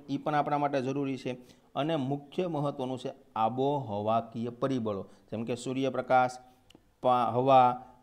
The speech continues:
પાણી, તાપમાન, આ બધું જરૂરી છે. તો આમ અજૈવિક ઘટકોના મુખ્ય તમે જુઓ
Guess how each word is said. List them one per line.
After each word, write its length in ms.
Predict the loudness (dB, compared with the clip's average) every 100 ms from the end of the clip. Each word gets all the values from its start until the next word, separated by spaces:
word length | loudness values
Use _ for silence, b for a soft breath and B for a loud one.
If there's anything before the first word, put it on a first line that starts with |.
| _
પાણી, 580 | 2 4 4 0 -4 -6 -14 -20 _
તાપમાન, 540 | 0 0 -6 -8 -10 -14 -20 _ -4
આ 60 |
બધું 260 | -2 -2 -2
જરૂરી 360 | -4 -2 -4
છે. 140 | -6 -10
તો 380 | -12 -20 _ 2
આમ 80 |
અજૈવિક 1080 | 2 0 4 6 6 4 2 0 2 0 -2
ઘટકોના 1040 | -6 -2 -4 -4 -8 -10 -20 _ -6 -4
મુખ્ય 640 | -2 -2 -4 -2 2 2 2
તમે 380 | 0 -2 -2
જુઓ 460 | 0 0 2 0 -2